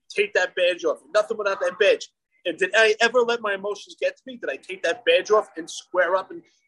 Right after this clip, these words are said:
no. Uh, you know what? There were times I thought to myself, "You know what? You're lucky." I used to say to myself, I used to think that, "You're lucky I got this badge on," because it does protect you,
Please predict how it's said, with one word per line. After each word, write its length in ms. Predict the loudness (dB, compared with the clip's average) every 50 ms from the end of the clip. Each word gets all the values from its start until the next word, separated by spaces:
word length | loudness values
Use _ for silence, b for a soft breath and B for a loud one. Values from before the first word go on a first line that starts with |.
| _ 0
no. 280 | 0 0 0 -2 _ _ _ _ _ _ _ _ _ _ _ _ _ _ _ _ _ _ _ _ _ _ _ _ -6
Uh, 40 | -2 0
you 80 | 2
know 80 | 4 6
what? 220 | 6 4 4 2 -2 _ -2
There 100 | -2 -2
were 80 | -2
times 300 | -2 0 0 0 2 2
I 60 | 2 4
thought 220 | 4 4 2 2
to 60 | 2 -4
myself, 360 | -6 -4 0 0 0 0 0 -2
"You 60 | -4
know 120 | -4 -4
what? 220 | -2 -2 -4 -4 -6 _ _ _ -10
You're 180 | -10 -10 -4
lucky." 380 | -2 -2 -4 -4 -6 -14 -12 -6 -6
I 40 |
used 140 | -6 -6 -6
to 60 | -4
say 80 | -4 -2
to 60 | -2
myself, 360 | -2 -2 2 2 2 2 0 -4 _ _ _ _ _ _ _ _ _ _ -6
I 40 |
used 120 | -6 -6 -4
to 60 | 0
think 180 | 0 0 0 -2
that, 160 | -8 -12 _ _ _ _ _ _
"You're 140 | -2 0 2
lucky 260 | 2 2 2 4 4
I 140 | 4 4 4
got 180 | 4 4 2 2
this 140 | -4 -10 -6
badge 300 | -4 -4 -4 -4 -6 -8
on," 120 | -10 -10 -12 _ _ _
because 300 | -10 -2 0 0 0 0
it 100 | -2 0
does 220 | 2 2 2 2
protect 480 | 0 0 0 0 2 0 0 0 -2 -8
you, 140 | -12 -12